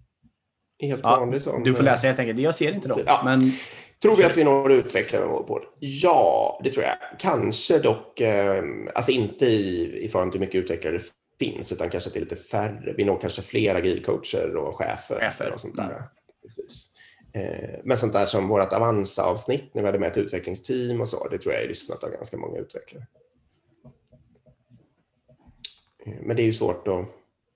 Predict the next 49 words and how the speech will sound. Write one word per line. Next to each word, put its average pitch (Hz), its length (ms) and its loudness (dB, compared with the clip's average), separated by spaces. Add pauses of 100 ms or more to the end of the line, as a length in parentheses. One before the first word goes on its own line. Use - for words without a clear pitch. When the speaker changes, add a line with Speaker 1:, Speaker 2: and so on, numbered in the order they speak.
(140)
Speaker 1:
få 107 100 -6
statistik 110 800 -8
på - 60 -8
det 117 380 -8
då, - 180 -14
så - 80 -16
det - 120 -14
är 110 40 -10
en - 140 -12
gissning. - 380 -18 (840)
Skulle 151 220 2
ni 151 100 2
kunna 151 200 2
ha 214 480 2
ett 135 140 -2
avsnitt 113 480 0
för 220 520 -2
utvecklare? - 600 -6
Ja, 139 120 4
men 131 120 2
absolut. 135 380 -2
Eller, 123 200 2
och 127 80 0
det 139 60 2
tycker 139 240 -8
jag 120 100 -2
kanske 123 160 -6
att 113 60 -8
vi 117 40 0
har 110 80 2
haft - 600 -10
några 120 400 0
gånger 143 440 -2
Speaker 2:
Mm. - 180 -6
Speaker 1:
då - 180 -6
i - 60 -4
alla - 120 -8
fall. - 280 -12
Vi 131 60 -2
har 127 60 0
väl 127 100 -6
pratat 123 340 -4
C 120 260 0
I 120 60 0
C 120 160 -6
D 135 520 -4
och 113 60 -6
sånt 120 180 -8
där. 120 340 -4